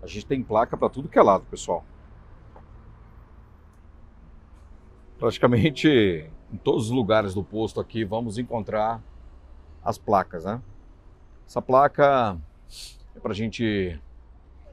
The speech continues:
mostrar aqui pro nosso consumidor, pro nosso cliente, né,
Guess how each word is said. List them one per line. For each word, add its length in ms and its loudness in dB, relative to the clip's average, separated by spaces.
mostrar 420 -4
aqui 200 -6
pro 140 -8
nosso 260 -8
consumidor, 580 -2
pro 120 -10
nosso 260 -8
cliente, 420 -6
né, 220 -8